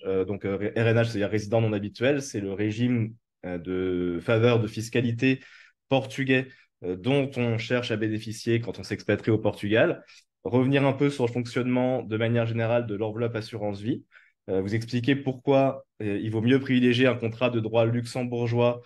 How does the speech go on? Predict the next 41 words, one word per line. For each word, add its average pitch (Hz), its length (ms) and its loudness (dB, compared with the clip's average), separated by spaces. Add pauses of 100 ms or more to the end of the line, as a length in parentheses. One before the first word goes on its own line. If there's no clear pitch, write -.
(180)
qu'un 107 120 -2
contrat 113 280 0
d'assurance 110 420 0
vie 107 140 -8
français 117 580 0 (180)
classique. - 600 -2 (240)
Et 107 160 -2
puis 117 180 0
enfin, 117 320 2
on 139 140 2
verra 107 260 4
quel 117 320 -2
type 127 300 -4
d'allocation, 107 840 0
euh, 92 100 0
retenir 101 480 -2
au 110 80 -4
sein 110 180 -4
du 101 120 -6
contrat, 104 260 0
parce 147 140 0
que - 60 -20
finalement, 98 260 -4
le 120 80 0
contrat 110 240 -4
d'assurance 107 480 -2
vie, 120 180 2
c'est 92 380 -2
une 95 140 -4
simple 104 360 -4
enveloppe 107 420 4
de 101 100 0
placement. 107 580 0 (320)
Et 104 100 2
à 107 80 2
l'intérieur 110 580 0
de 92 180 -8
ce, 87 380 -6
de 90 120 -4
cette 95 220 -2
enveloppe, 110 460 2